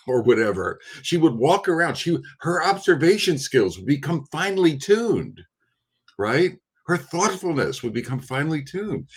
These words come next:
She would interact with people to talk about, to get different voices. I guess that's what artists do, right? I guess that's <laughs> right. I do every morning. I spend two hours on LinkedIn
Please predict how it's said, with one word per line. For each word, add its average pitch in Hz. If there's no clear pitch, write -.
She -
would 220
interact 202
with 175
people 220
to 170
talk 185
about, 165
to 160
get 165
different 190
voices. 180
I 156
guess 208
that's 277
what 170
artists 101
do, 180
right? 139
I 165
guess 196
that's 160
<laughs> -
right. 175
I 220
do 233
every 240
morning. 226
I 147
spend 147
two 214
hours 202
on 165
LinkedIn 190